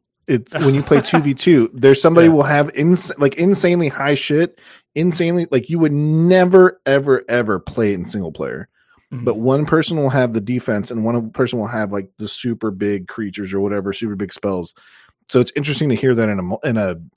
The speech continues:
Speaker 1: in a computer game.
Speaker 2: Oh, yeah. No, no, no. That, that, that kinda checks out, 'cause the one guy had the war factories, which really running into us, and the other guy had a bunch of anti-air. So, I don't know. We're getting into the weeds on Mechabellum. Sorry about that long segment. Tw-, two weeks in a row, we're really torturing you guys, but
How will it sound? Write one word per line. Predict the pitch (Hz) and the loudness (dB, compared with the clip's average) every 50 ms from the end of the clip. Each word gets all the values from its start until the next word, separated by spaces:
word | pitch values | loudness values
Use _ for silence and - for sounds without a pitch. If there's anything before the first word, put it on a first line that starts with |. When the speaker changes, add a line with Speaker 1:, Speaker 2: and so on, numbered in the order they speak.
| _ | _
Speaker 1:
in | - 113 | -10 -8
a | 101 92 82 - - - | -8 -8 -8 -10 -12 -12
computer | 110 101 - 165 196 185 | -10 -4 2 4 4 4
game. | 107 87 85 113 | 2 0 -6 -12
Speaker 2:
Oh, | 107 107 104 98 95 98 110 113 - _ | -12 -14 -16 -18 -20 -20 -20 -20 -18 _
yeah. | - 147 151 139 107 90 _ _ - | -8 -6 -6 -6 -6 -8 _ _ -12
No, | 156 165 175 180 175 | -8 -4 -4 -4 -4
no, | 160 147 143 | -4 -6 -6
no. | 127 | -6
That, | 131 131 - - - | -6 -6 -6 -6 -4
that, | 156 156 160 - _ - | -4 -4 -4 -6 _ -10
that | 156 - - _ _ | -10 -10 -10 _ _
kinda | - 151 143 120 110 | -10 -8 -8 -8 -8
checks | - - 131 120 - - - | -8 -6 -6 -6 -6 -8 -8
out, | 113 98 113 - - - - _ | -8 -8 -8 -10 -14 -20 -16 _
'cause | - 156 131 | -8 -8 -6
the | 131 127 | -6 -4
one | 120 135 147 156 | -2 -2 -2 0
guy | 151 139 127 | 0 0 0
had | 117 123 120 110 | 0 -2 -4 -6
the | 110 | -8
war | 101 101 113 120 117 | -8 -6 -6 -6 -6
factories, | - - 107 107 101 - - 110 104 101 101 92 | -6 -6 -8 -8 -8 -10 -12 -12 -12 -12 -12 -12
which | 110 107 - - | -14 -16 -16 -12
really | 113 117 113 107 107 101 95 98 - - - | -10 -8 -8 -8 -8 -10 -12 -16 -18 -20 -20
running | - - - 117 107 107 104 101 101 98 | -20 -18 -14 -10 -8 -8 -8 -8 -10 -12
into | 101 101 92 107 101 | -12 -12 -12 -12 -12
us, | 95 92 - | -12 -12 -14
and | 101 101 | -14 -12
the | 104 104 | -8 -8
other | 107 107 104 | -8 -8 -8
guy | 101 104 98 95 95 95 | -8 -8 -8 -8 -8 -8
had | 101 98 90 | -10 -12 -12
a | 98 | -14
bunch | 90 - 95 95 98 - - | -14 -12 -12 -12 -12 -12 -16
of | 98 87 - | -16 -16 -14
anti-air. | - 107 101 98 - 104 90 104 - - 104 98 101 107 - - _ _ _ _ | -14 -14 -14 -14 -12 -12 -12 -12 -10 -10 -10 -10 -10 -12 -12 -16 _ _ _ _
So, | - - 127 113 110 104 - _ _ _ _ _ _ - | -14 -8 -8 -6 -6 -8 -10 _ _ _ _ _ _ -2
I | 180 180 | 0 0
don't | 156 | 0
know. | 135 113 98 _ _ _ _ _ _ _ _ - | -2 -6 -6 _ _ _ _ _ _ _ _ -6
We're | 139 143 | -6 -4
getting | 143 175 165 160 160 | -2 -2 -2 -2 -4
into | 160 139 156 151 | -8 -8 -6 -6
the | 135 127 | -6 -4
weeds | 117 131 135 135 127 135 | -4 -4 -6 -4 -2 -2
on | 123 117 120 | -2 -2 -2
Mechabellum. | 120 120 127 - 123 113 107 113 113 113 120 117 117 117 117 | -4 -6 -6 -6 -8 -6 -4 -4 -2 -2 -2 -4 -6 -6 -8
Sorry | - - - 131 123 120 120 | -8 -4 -4 -2 -2 -2 -2
about | 120 110 110 117 110 110 107 - | -4 -4 -4 -4 -4 -4 -4 -6
that | - 113 110 110 113 - 113 | -4 -2 -2 -2 -4 -6 -6
long | 117 117 117 117 117 117 | -6 -4 -4 -4 -4 -8
segment. | - - 127 110 107 104 107 113 107 107 110 - | -8 -8 -6 -6 -6 -6 -8 -10 -12 -12 -14 -20
Tw-, | - - - 135 139 139 139 | -18 -14 -10 -10 -10 -10 _
two | - - 156 | -10 -10 -8
weeks | 127 127 123 117 - - | -6 -6 -8 -8 -8 -10
in | 123 | -10
a | 113 | -8
row, | 107 107 107 104 | -6 -6 -6 -6
we're | 101 101 104 | -6 -8 -10
really | 104 104 104 104 101 | -10 -10 -10 -12 -12
torturing | - - 110 107 107 - - 113 101 | -12 -12 -10 -10 -12 -12 -16 -16 -16
you | 101 101 | -16 -12
guys, | 98 113 101 101 107 113 | -8 -8 -6 -6 -8 -8
but | 110 110 127 123 131 - | -6 -4 -4 -4 -4 -6